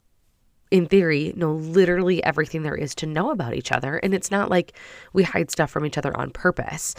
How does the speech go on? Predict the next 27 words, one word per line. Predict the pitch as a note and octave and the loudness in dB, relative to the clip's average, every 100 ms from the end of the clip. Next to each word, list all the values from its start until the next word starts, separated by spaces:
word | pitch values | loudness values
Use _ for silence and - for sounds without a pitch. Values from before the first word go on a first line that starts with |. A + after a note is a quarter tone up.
| - - - | -14 -20 -8
Um, | B2+ C3+ - - _ _ _ | -6 -6 -8 -14 _ _ _
and | D#3+ D3+ | -4 0
so | - D3 | 0 2
that's, | C#3+ D3 | 0 -2
like, | D#3 | -4
a | C#3 | -6
fair | - C3 C3+ | -4 -2 -2
assumption | C3 D3 - C#3+ | -2 -4 -2 -6
to | |
think, | C#3+ C3+ | -6 -6
like, | C3+ | -8
he | - | -6
knows | C#3 B2 C3 | -4 -4 -4
everything | B2+ C3+ C#3 | -6 -6 -6
about | C#3+ - | -6 -4
me. | D3 C#3+ - - - - _ | -4 -6 -10 -20 -20 -20 _
He | - G3+ | -8 -8
said | - G#3 | -4 0
he | A3 | 0
had | F#3 | 0
no | F3+ D#3+ | -2 -2
idea | E3 F#3 | -2 -4
I | D#3 | -4
was | D3+ | -6
struggling | - C4 F3 | -4 -2 -2
with | C3 | -4
that. | - - | -8 -16